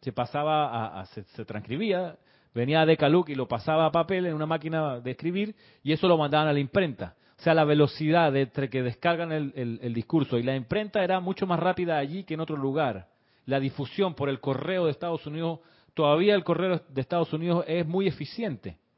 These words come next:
Y eso es lo que necesitaban los maestros, que hubiese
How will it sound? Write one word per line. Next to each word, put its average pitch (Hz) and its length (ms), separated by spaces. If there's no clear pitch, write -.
Y 151 120
eso 185 160
es 190 40
lo 185 80
que 170 80
necesitaban 151 400
los 170 120
maestros, 165 300
que 127 60
hubiese 156 480